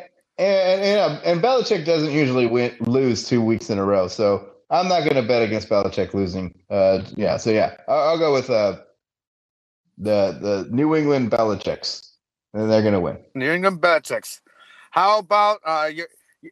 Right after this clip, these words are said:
Speaker 2: y-, with one of your favorite coaches ever, the oh and five Jets head down to Miami, two and three Dolphins.
Speaker 1: The Dolphins, I mean, they're kind of,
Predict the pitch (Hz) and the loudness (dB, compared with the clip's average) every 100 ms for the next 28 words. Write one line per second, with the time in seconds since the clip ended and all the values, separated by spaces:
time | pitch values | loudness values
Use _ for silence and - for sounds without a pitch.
0 | 156 160 185 170 165 190 208 170 - 196 | -16 -10 -8 -8 -4 -2 -2 -2 -2 0
1 | 190 170 208 202 185 160 - 190 180 165 | 0 2 4 4 2 -4 -2 -2 0 0
2 | 160 175 185 190 208 190 165 135 180 196 | 0 0 -2 0 0 0 -2 -2 0 0
3 | - 180 160 175 180 180 160 165 160 165 | -4 -6 -2 0 0 -2 -8 -4 0 0
4 | 175 160 151 _ _ _ - 220 208 165 | 0 -4 -12 _ _ _ -8 -4 -2 -4
5 | - 165 185 139 107 _ _ - 151 151 | -4 0 2 0 -8 _ _ -6 -2 -2
6 | - 117 101 - _ _ _ _ _ _ | -4 -14 -20 -20 _ _ _ _ _ _
7 | _ - - _ _ _ - 175 156 180 | _ -20 -20 _ _ _ -2 0 2 2
8 | 359 - 180 135 127 127 - - _ _ | 0 0 0 0 -2 -4 -8 -14 _ _
9 | _ _ _ _ 123 139 147 143 139 143 | _ _ _ _ -2 0 2 0 2 2
10 | 202 254 247 226 220 208 - | 0 0 0 2 0 -2 -10